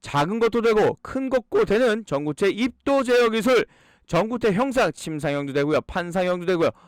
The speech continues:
모든 모양까지, 그리고 성질도 고비 표면적, 고밀도 제어 기술 전부 다 전구체 관련된 것을 완벽하게 다 갖고 있는 국내 유일의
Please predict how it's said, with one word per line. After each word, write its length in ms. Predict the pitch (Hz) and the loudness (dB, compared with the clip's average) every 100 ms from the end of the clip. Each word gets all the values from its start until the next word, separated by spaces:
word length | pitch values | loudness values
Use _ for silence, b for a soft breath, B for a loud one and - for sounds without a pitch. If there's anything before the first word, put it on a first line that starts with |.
| b | b
모든 640 | - 175 254 285 277 285 180 | -2 2 2 0 0 -2 2
모양까지, 640 | 175 247 269 240 202 139 b b | 4 4 2 0 -2 -6 b b
그리고 240 | - 143 151 233 285 b | -4 0 4 4 2 b
성질도 760 | - - 294 277 262 202 403 208 | -10 -8 -6 -4 -4 0 2 2
고비 840 | - 131 143 135 110 175 285 311 - | 0 0 0 -2 -2 2 2 2 -4
표면적, 580 | - 147 120 107 175 214 _ _ | -8 -6 -4 -2 0 -2 _ _
고밀도 880 | 165 185 170 120 165 151 - 285 - | 2 4 4 2 -2 -4 -2 0 -2
제어 260 | - 120 120 | -4 -2 -2
기술 220 | 104 95 | -4 -10
전부 580 | 82 95 180 247 277 285 | -6 -2 -2 -2 -6 -2
다 240 | 269 262 262 b b | 2 2 0 b b
전구체 400 | - 139 135 135 | -8 -8 -4 -2
관련된 340 | 120 110 110 | -2 -2 -6
것을 280 | 107 131 208 b b b | -6 -4 -6 b b b
완벽하게 600 | 101 123 147 151 - 123 | -8 -6 -2 -2 -2 -4
다 140 | 110 | -4
갖고 260 | 92 92 113 | -10 -10 -10
있는 160 | 101 113 | -10 -12
국내 380 | - 127 113 87 | -12 -8 -8 -8
유일의 680 | 107 190 240 233 226 220 | -2 0 2 2 2 0